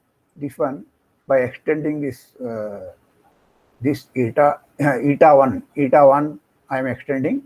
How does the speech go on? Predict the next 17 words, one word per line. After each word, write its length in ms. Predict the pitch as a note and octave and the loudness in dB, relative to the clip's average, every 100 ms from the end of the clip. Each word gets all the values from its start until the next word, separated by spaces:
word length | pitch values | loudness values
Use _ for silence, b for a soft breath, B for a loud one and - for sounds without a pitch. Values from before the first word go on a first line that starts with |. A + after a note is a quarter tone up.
| - | -10
I 60 | |
am 120 | C3 B2 | -6 -6
getting 240 | A2 C#3+ | -6 -8
phi 220 | - G#2+ | -8 -8
one. 140 | E2+ - _ _ _ _ _ _ _ _ _ _ - | -8 -12 _ _ _ _ _ _ _ _ _ _ -8
Extending 480 | A#2 - E3 E3+ E3+ | -8 0 2 4 4
how? 480 | D#3+ F3+ F#3+ G3+ A#3 _ _ _ _ _ C3 | 6 6 4 2 -6 _ _ _ _ _ -6
By 280 | C3+ C3 | 0 0
putting 460 | D#3+ C#3+ C#3 D#3+ D#3 | 0 -2 -4 -4 -6
zero 380 | B2 C3+ D#3 D#3+ | -4 0 2 4
going 240 | C#3+ B2+ | 2 -2
to 120 | C3+ | -6
zero. 580 | A2 G2+ F2+ G#2+ E2 - _ _ _ _ _ _ _ _ _ _ _ _ _ _ A#2+ | -8 -10 -8 -6 -6 -12 _ _ _ _ _ _ _ _ _ _ _ _ _ _ -10
Okay. 320 | B2+ A2 - _ _ _ _ _ _ _ | -8 -6 -10 _ _ _ _ _ _ _
The 60 | A2 | -16
problem 540 | - G#2+ G#2+ B2 D#3 | -8 -6 -4 -2 -2
is 400 | F#3 A#3+ B3+ - | 2 4 4 2